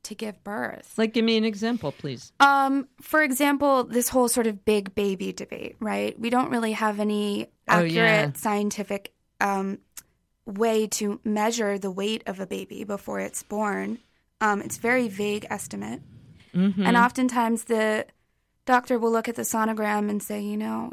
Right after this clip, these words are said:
Speaker 1: your baby's, your baby's looking pretty big. I'm not sure if it's gonna be able to fit." And it's like,
Speaker 2: What?
Speaker 1: uh, you grew this baby. Of course it's going to fit. You know, there are very, very rare cases where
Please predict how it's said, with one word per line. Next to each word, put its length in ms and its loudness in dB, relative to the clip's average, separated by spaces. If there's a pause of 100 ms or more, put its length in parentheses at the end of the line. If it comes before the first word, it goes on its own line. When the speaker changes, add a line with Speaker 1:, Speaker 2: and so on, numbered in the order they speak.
Speaker 1:
your 120 -16
baby's, 640 -6 (560)
your 80 -12
baby's 280 -4
looking 220 -8
pretty 200 -12
big. 300 -10
I'm 120 -8
not 240 -8
sure 120 -10
if 100 -16
it's 140 -12
gonna 160 -8
be 100 -10
able 160 -12
to 80 -18
fit." 540 -14 (540)
And 100 -20
it's 120 -10
like, 160 -16 (180)
Speaker 2:
What? 640 2 (120)
Speaker 1:
uh, 120 -6
you 300 2
grew 260 4
this 180 0
baby. 320 -4
Of 140 -6
course 340 -2
it's 140 -8
going 200 -4
to 80 -8
fit. 520 -10
You 80 0
know, 380 2
there 160 6
are 220 6
very, 480 2
very 340 0
rare 280 -2
cases 720 -4
where 440 -4